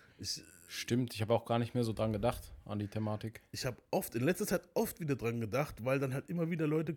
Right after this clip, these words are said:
Speaker 1: äh, weil dann halt immer wieder, äh, Rap-, Rapper in meiner, in meinem Kopf kamen, wo ich gedacht hab, so, „Oh, der ist so fucking overrated.“ Gerade wo wir die Reviews gemacht haben mit Kid Cudi und so,
Speaker 2: Mhm.
Speaker 1: weißt du? Also jetzt nicht Kid Cudi, aber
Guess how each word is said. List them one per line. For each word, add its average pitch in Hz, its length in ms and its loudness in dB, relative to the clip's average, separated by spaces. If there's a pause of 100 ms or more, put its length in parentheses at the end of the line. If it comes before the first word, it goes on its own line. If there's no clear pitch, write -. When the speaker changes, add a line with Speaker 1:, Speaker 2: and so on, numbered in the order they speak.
(120)
Speaker 1:
äh, 135 180 0
weil 135 80 0
dann 139 100 2
halt 143 120 -2
immer 165 180 0
wieder, 127 640 4
äh, 110 60 -2 (540)
Rap-, 139 300 4 (560)
Rapper 170 360 8
in 156 80 4
meiner, 143 260 4
in 135 120 0
meinem 135 180 2
Kopf - 240 -4
kamen, 156 240 -2
wo 139 40 0
ich 135 100 -2
gedacht 113 260 -8
hab, 101 100 -12
so, 104 140 -10
„Oh, 131 120 -6
der 110 140 -4
ist - 80 -2
so 113 60 -2
fucking 131 420 -2
overrated.“ 117 500 0
Gerade 147 220 4
wo 185 100 4
wir 185 80 4
die 131 100 2
Reviews 175 400 2
gemacht 110 340 -2
haben 104 100 0
mit 92 100 -8
Kid - 200 -12
Cudi 113 280 0
und 110 140 4
so, 104 140 0
Speaker 2:
Mhm. 107 80 0
Speaker 1:
weißt 110 220 -4
du? 135 120 -2 (300)
Also 113 160 2
jetzt 113 140 0
nicht 110 120 -4
Kid - 120 -12
Cudi, 113 200 -2
aber 101 240 -4